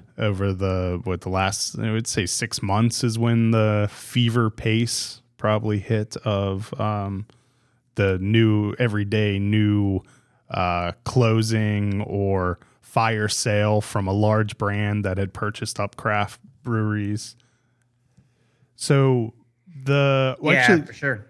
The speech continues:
Speaker 1: why don't, why don't we start out with, like, you just give a quick synopsis about yourself, um, w-, what brought you into the craft beer world and how you got to where you are now?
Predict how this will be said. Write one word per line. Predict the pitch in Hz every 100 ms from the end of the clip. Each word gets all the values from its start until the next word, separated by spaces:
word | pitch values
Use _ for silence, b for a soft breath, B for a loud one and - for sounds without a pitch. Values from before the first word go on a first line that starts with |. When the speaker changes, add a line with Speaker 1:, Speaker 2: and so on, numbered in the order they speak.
| b b -
Speaker 1:
why | 139
don't, | 202 180 151
why | 185
don't | 202
we | 202
start | - 151
out | 147 143
with, | 135
like, | 120 120
you | 127
just | 117 -
give | 143 143 139
a | 135 131 123 113
quick | - 143 -
synopsis | 123 113 117 120 - - 110 -
about | 104 107 95
yourself, | 95 - - 95 87 - - -
um, | 104 95 92 92 90 90 b b b b b b _ -
w-, | 117 117 -
what | - - 127 131 135 113 -
brought | 139 131 104
you | 127 117 113
into | 113 107
the | 113
craft | - 110 104 -
beer | 107 98
world | 98 98 101 98 95 90
and | 90
how | 90 - 104
you | 104 98
got | 117 107 - -
to | -
where | 98 92
you | 92 92 87
are | 92
now? | 95 50 -